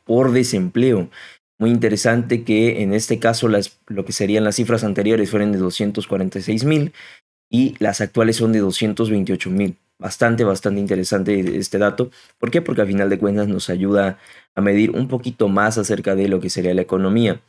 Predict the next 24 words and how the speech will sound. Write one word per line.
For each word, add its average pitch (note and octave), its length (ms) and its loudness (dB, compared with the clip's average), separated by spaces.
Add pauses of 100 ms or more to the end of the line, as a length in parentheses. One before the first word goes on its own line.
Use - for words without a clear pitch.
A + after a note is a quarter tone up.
(460)
Em, F#2+ 540 0
como A#2+ 320 0
tal, D3 260 4
si - 200 -4
quieren D3 180 0
saber A#2+ 180 0
un B2+ 80 -4
poquito G#2 320 -4
más F#2+ 180 -2
acerca G2 320 -4
de G2+ 120 2
esto, G#2+ 340 -4 (420)
lo G2 140 -2
que G2+ 80 0
serían A#2+ 340 2
estas C3 220 0
nuevas B2 240 0
peticiones G#2 520 -2
de F2+ 60 -4
subsidio G2+ 380 0
por F#2 160 -4
desempleo, G#2 640 0 (320)
¿vale? G2+ 380 2
Em, F2+ 680 -2